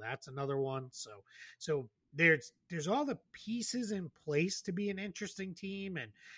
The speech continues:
maybe a playoff team, but everything's just, it's a lot more shaky than it's been over the last couple of years. So it's a work to do is just rebalance the roster, you know,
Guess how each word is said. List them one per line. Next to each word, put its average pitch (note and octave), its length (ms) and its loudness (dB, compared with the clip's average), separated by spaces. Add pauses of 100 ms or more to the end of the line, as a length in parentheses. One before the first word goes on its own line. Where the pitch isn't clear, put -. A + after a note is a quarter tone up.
(160)
maybe D#3 440 8
a E3 60 12
playoff E3+ 520 6
team, F3 380 0
but C3+ 180 6 (300)
everything's F3 580 8
just, C#3+ 420 2 (240)
it's D3+ 320 8
a D#3+ 40 2
lot D#3 240 8
more C#3+ 160 2
shaky A#2 440 -6
than G#2+ 160 -10
it's G#2 160 -14
been A#2 200 -6
over A2 220 -10
the G#2+ 60 -12
last G#2 260 -12
couple A2 180 -10
of G#2 80 -12
years. G2+ 220 -14
So B2 160 -6
it's C3 160 0
a D#3 140 10 (340)
work E3 240 8
to D#3 80 -6
do D#3+ 220 10
is C#3 100 6
just C3 220 0 (140)
rebalance D3 600 2
the A#2+ 80 -12
roster, E3+ 680 0
you B2 100 -6
know, G#2+ 140 -8